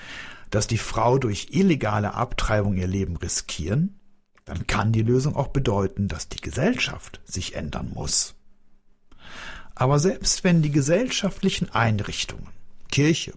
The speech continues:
Politik und Medien dies erkennen und dafür werben, das Leben eines jeden Kindes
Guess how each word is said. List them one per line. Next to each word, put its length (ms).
Politik 580
und 160
Medien 480
dies 220
erkennen 520
und 240
dafür 360
werben, 420
das 180
Leben 300
eines 340
jeden 340
Kindes 480